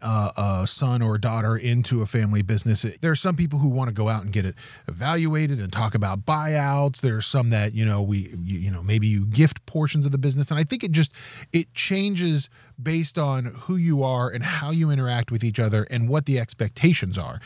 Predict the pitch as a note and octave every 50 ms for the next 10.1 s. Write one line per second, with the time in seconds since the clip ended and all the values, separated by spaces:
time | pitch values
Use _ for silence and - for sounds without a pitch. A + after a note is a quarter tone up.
0 | - - - - C#3+ D3 C3 - - A3+ A#3 B3 A#3 G#3 F#3+ E3 C#3 D3 C#3 -
1 | - - A2+ G#2+ - - - F3 G3+ G3+ - - A2+ G2+ G#2 G#2 A2+ A2+ A2 -
2 | E3 F3 F3 - F#3+ F3+ D#3+ C#3 C3 - - C#3+ C#3 C3+ B2+ B2 - - - -
3 | - - - C#3 B2 B2+ A#2+ G#2 C3+ D3 E3 E3 D3 - A#2 - - - - C3+
4 | C3+ D3+ D#3 C#3+ B2 G#2+ G#2 G#2 G2 F#2+ G2+ F#2+ - - - - - - _ -
5 | C3 C#3 C3 A#2+ A2 G#2 G#2+ - - D#3+ F#3 G3+ F#3 E3 D#3+ C#3+ - - E3+ E3+
6 | E3 D#3 C#3+ C3+ - B2 B2 B2+ A#2+ - - - B2 A2 G#2+ - - - - -
7 | - D#3+ E3 F3+ F#3+ F3 F3+ F#3 F3+ E3+ D#3+ D3+ C#3+ C3+ C3 B2+ B2+ B2 A#2 G2
8 | F#2+ F#2+ F#2+ G2 - - _ - - C#3+ D#3 D#3 D3 D#3 D#3+ D#3 D#3 D#3 D#3 D3
9 | C#3+ C#3+ C#3 C3 C#3+ C#3+ C#3 C3+ - - C3 A#2 A2 G#2+ G2+ G2+ G2 F#2+ G2 G2
10 | G2